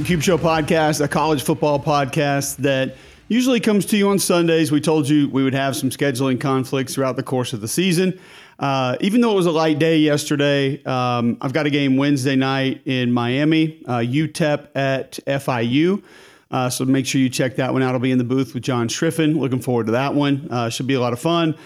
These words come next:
And, uh, so I'm in Charlotte now. It is eleven seventeen P M.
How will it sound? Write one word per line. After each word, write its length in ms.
And, 320
uh, 400
so 120
I'm 120
in 80
Charlotte 400
now. 400
It 160
is 460
eleven 600
seventeen 840
P 240
M. 380